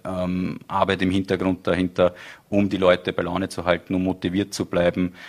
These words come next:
Es ist wirklich nicht leicht, aber ich glaube, dass wir einen guten Weg gefunden haben. Man sieht's, äh, unsere, unsere Halle, ähm, lebt, unsere Jugendarbeit lebt, äh, unser Verein lebt, unser Netzwerk lebt und, ähm, muss man ganz fairerweise sagen, wir wurden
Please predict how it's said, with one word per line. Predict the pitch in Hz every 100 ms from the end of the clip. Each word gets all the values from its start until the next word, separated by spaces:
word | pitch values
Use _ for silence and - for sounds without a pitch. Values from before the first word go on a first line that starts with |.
| -
Es | 78
ist | 82
wirklich | 101 95 92
nicht | 92
leicht, | 87 95 117 - -
aber | 90 90 90 90 90
ich | -
glaube, | 87 90
dass | 87
wir | 90
einen | 85 85
guten | 90 90 90
Weg | 85 85
gefunden | 92 - 92 92 92
haben. | 82 78 82 80 85
Man | 85
sieht's, | 85 92 98 - -
äh, | 90
unsere, | 87 90 87 95 87 85 87 92
unsere | 92 87 82
Halle, | 85 92 95 - - - -
ähm, | 82 82 85 82
lebt, | 90 90 110 113 98 -
unsere | 92 90 90 87
Jugendarbeit | 87 104 107 - 92 95 92
lebt, | 90 92 98 - -
äh, | 92
unser | 87 87 87 85 87 -
Verein | - 87 90 98
lebt, | 95 95 107 - - -
unser | 92 90
Netzwerk | 92 101 - - 107 107
lebt | 98 104 110 - -
und, | 90 90 85
ähm, | 92 90 87 87 90 90 90
muss | 90
man | 92 87
ganz | 87 87
fairerweise | - 87 90 87 -
sagen, | 98 104 85
wir | 82
wurden | 82 85 87